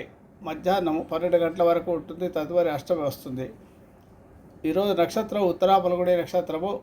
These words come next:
ఉదయం పదకొండు గంటల ఎనిమిది నిమిషాల వరకు, తదుపరి హస్త నక్షత్రం. ఈ చంద్రుడు కన్యా రాశిలో ఫస్ట్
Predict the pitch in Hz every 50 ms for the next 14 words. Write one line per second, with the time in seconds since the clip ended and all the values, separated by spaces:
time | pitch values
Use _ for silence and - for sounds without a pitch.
0 | - - - - - - - - - - - - - - - 156 165 190 196 196
1 | 185 - 156 160 170 - 190 180 185 175 165 165 170 175 170 143 151 160 165 160
2 | 160 156 156 135 175 185 175 165 156 151 147 180 180 175 170 160 156 160 180 180
3 | 170 - 139 - - 180 160 151 139 - 143 135 - 127 120 104 - - - -
4 | - - - _ _ _ _ - - - - - - - - - - - - -
5 | - - - - - - - - - - - - 175 170 170 160 - - 165 165
6 | 190 240 240 240 233 226 180 151 156 185 214 214 208 202 190 175 - 202 196 190
7 | 185 - - - 156 160 - - - -